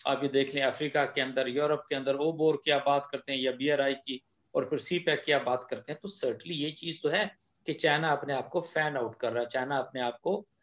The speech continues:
globally एक लिहाज से वो उस तरह की economic power के तौर पे अपने आप को सामने लेकर आ रहा है। और देखें, दूसरी चीज़, एक बात आती है, इन दोनों ममालिक को देखें, यानी चाइना, रशिया की भी अगर आप बात करते हैं, और फिर अगर आप अमेरिका को ले लें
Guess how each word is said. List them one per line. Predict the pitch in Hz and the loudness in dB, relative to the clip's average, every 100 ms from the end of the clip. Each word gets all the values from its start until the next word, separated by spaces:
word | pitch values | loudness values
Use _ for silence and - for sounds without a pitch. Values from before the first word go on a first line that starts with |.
| _ _ 131 | _ _ -6
globally | 127 147 190 190 196 180 160 | 2 8 8 8 6 6 8
एक | 156 147 | 6 6
लिहाज | 135 131 135 | 8 8 6
से | - | 2
वो | 147 147 | 2 2
उस | - - - | -2 -2 4
तरह | 170 | 4
की | 160 170 170 | 4 0 -4
economic | - 143 143 143 160 156 | -4 -4 0 2 0 0
power | 131 135 151 | 2 4 2
के | 147 | 0
तौर | 139 139 | 2 2
पे | 135 139 | 4 0
अपने | - 143 | 0 0
आप | 127 | -2
को | - | -4
सामने | 135 127 135 | -4 -4 -2
लेकर | 123 117 120 113 | -2 -2 0 0
आ | 107 | 0
रहा | 117 | -4
है। | - _ _ - - - | -8 _ _ -20 -2 4
और | 190 | 6
देखें, | 175 247 247 | 6 4 2
दूसरी | 175 - 214 | 0 0 0
चीज़, | - 190 - | 2 0 4
एक | 160 143 | 4 6
बात | 123 113 | 6 4
आती | - - 110 | -4 -8 -8
है, | 131 - _ _ _ _ _ _ - - _ - | -8 -12 _ _ _ _ _ _ -20 -20 _ -10
इन | 165 | 0
दोनों | 160 208 214 170 151 | 6 8 8 6 6
ममालिक | 139 139 139 139 | 6 6 4 2
को | 123 | 0
देखें, | 123 160 | 0 0
यानी | 143 139 | -4 -2
चाइना, | 151 139 139 170 | 2 2 4 4
रशिया | 147 139 170 | 4 2 2
की | 170 185 | 2 0
भी | 170 | 2
अगर | 165 170 | 4 4
आप | 165 | 4
बात | 156 - | 0 0
करते | 151 - 175 | -4 -6 -6
हैं, | 196 - _ _ - | -6 -8 _ _ 0
और | 151 147 | 2 4
फिर | 156 139 | 4 4
अगर | 135 135 | 4 2
आप | 123 | 2
अमेरिका | 127 123 123 151 | 0 0 2 0
को | 135 120 | 0 -2
ले | 117 | -2
लें | 127 143 | -4 -8